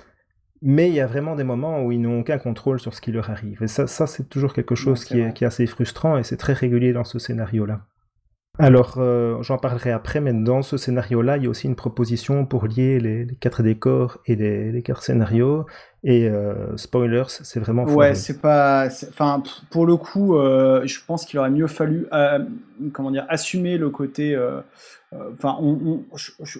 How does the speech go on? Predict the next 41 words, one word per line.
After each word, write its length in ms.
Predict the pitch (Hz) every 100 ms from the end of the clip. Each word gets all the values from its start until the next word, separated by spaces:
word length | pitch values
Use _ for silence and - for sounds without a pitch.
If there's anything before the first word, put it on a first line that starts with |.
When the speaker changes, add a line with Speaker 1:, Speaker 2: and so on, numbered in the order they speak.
| -
Speaker 2:
franchement, 480 | - 190 185 208 208
je 120 | 208
pense 160 | 165
qu'on 120 | - 151
peut 120 | 160
le 60 |
dire 160 | 156 175
sans 140 | -
trop 160 | 139 160
spoiler. 440 | 147 147 143 165
Au, 100 | 165
au 180 | 139 143
pire, 220 | 139 160
je, 100 | 139 - _ - - -
je, 400 | 127 127 135 131
je, 580 | 127 127 127 123 127 127
j'indiquerai 560 | 123 143 147 - 170
dans 120 | 151 127
le 40 |
sommaire, 500 | - 131 131 139 120
euh, 180 | 117 117 _ _ _ _
euh, 140 | 127 127
ce 140 | -
moment 300 | 131 131 139
de, 180 | 131 127
de 180 | 135 131
spoil. 440 | - 175 202 156 - - _ _
Euh, 560 | - 123 123 123 123 123
mais 180 | 131 131
en 140 | 131
gros, 400 | 135 135 170 190 165
euh, 520 | 131 123 123 123 120
à 140 | 135
la, 140 | 131 127
à 120 | 135
la 120 | 131
fin 200 | 127 170
de 120 | 165
ce 180 | 143 -
scénario-là, 800 | 135 139 135 135 139 156 175 170
euh, 280 | 127 123